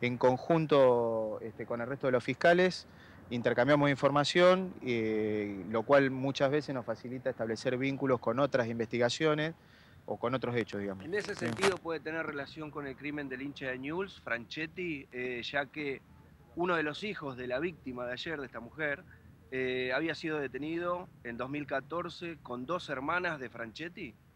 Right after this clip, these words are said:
Speaker 2: por tema de
Speaker 1: Bueno, no,
Speaker 2: drogas?
Speaker 1: no sé si concretamente, eh, eh,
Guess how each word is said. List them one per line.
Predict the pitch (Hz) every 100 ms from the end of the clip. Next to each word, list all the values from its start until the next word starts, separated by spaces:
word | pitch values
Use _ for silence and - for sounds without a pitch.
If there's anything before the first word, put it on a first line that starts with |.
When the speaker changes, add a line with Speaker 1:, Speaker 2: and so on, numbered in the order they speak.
| - - -
Speaker 2:
por | -
tema | - 143 135
de |
Speaker 1:
Bueno, | 127 123
no, | 156
Speaker 2:
drogas? | 156 131 -
Speaker 1:
no | 143 165
sé | 196
si | 175 165
concretamente, | 151 147 165 165 160 165 170 - 160
eh, | - 139 127 123 120 120 117 -
eh, | 120 117 113